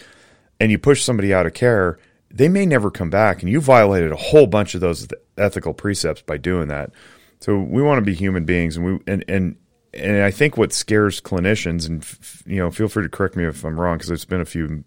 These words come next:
years since I've been in school, and I don't know what they're teaching these days, but I think we're, we're taught to be rigid with our intakes so that we don't miss anything. Um, and then if we don't do that, we, we might miss something and forget to come back later. "Oh, I totally forgot to ask about your military experience." Like, well, no, it's,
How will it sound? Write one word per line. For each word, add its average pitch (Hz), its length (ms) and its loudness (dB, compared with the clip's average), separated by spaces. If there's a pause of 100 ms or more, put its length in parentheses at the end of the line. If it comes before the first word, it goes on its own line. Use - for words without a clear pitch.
years 80 220 -4
since 78 160 -10
I've 85 100 -4
been 80 120 -6
in 73 100 -8
school, 85 300 -4
and 78 100 -6
I 80 40 -4
don't 69 100 -6
know 76 60 -6
what 76 100 -8
they're 73 100 -10
teaching 78 380 -10
these 69 140 -10
days, 71 200 -8 (560)
but 104 300 6 (800)
I 117 100 4
think 139 240 0
we're, 98 240 2 (200)
we're 104 160 -2
taught 123 340 2
to 127 80 -4
be 120 120 0
rigid 87 500 2 (360)
with 101 120 2
our 95 140 2
intakes 87 400 0
so 92 120 0
that 87 80 0
we 87 100 0
don't 107 200 4
miss 92 240 0
anything. 73 480 -8 (580)
Um, 92 600 2
and 98 160 0
then 92 360 2 (760)
if 113 160 0
we 110 100 2
don't 127 280 4
do 104 120 2
that, 87 300 4
we, 95 220 2
we 92 120 2
might 110 200 4
miss 90 180 0
something 85 460 -2
and 82 320 -4
forget 87 260 -2
to - 80 -12
come 98 140 -4
back 87 260 0
later. 85 240 0
"Oh, 90 340 2
I 127 60 4
totally 131 220 0
forgot 120 240 0
to 110 80 2
ask 113 160 2
about 110 180 0
your 104 80 -2
military 107 340 0
experience." 78 400 -6
Like, 95 120 -2
well, 127 220 0
no, 104 360 0
it's, - 260 -8